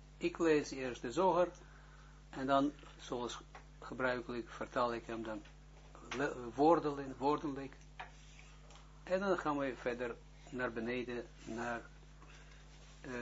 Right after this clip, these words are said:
Hatsulam. de eerste regel van de zoger,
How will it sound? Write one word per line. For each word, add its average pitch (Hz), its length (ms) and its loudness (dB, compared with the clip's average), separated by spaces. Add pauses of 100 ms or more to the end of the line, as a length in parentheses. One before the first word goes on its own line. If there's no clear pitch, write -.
(1300)
Hatsulam. - 720 -2 (2000)
de 135 60 -2
eerste 190 400 4
regel 170 360 2
van 165 320 4
de 160 120 2
zoger, 120 420 -2